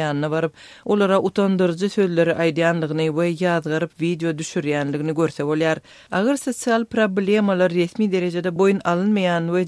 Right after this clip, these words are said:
jemgyýetde gozgalmagyna ýol berilmeýän ýurtda kyn maddi ýagdaýdaky hor çagalara ulularyň batyş etmegi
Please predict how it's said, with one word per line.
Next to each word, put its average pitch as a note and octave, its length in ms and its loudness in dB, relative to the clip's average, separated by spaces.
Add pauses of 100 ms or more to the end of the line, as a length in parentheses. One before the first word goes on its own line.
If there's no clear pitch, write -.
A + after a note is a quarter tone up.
jemgyýetde F3 420 0
gozgalmagyna D#3+ 800 0
ýol F3 240 2
berilmeýän F3 560 0
ýurtda E3+ 420 -2
kyn G3 220 -2
maddi E3 480 -2
ýagdaýdaky D3+ 640 -2
hor E3+ 200 -2
çagalara D3 640 -4
ulularyň D#3 540 -2
batyş D3+ 300 -4
etmegi D#3+ 420 -2